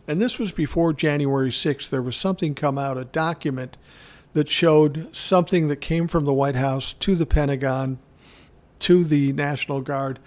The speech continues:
of all the things they wouldn't be allowed to do on January sixth,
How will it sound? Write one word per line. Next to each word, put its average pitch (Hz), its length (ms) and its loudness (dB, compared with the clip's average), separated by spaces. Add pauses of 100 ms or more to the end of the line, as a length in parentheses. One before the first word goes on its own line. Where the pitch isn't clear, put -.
(300)
of 139 140 -2
all 175 300 6
the 170 140 2
things 147 480 0
they 143 120 6
wouldn't 143 480 2
be 139 200 4
allowed 139 560 2
to 131 100 -6
do 135 460 4
on 131 240 -2
January 123 640 -2
sixth, - 720 -4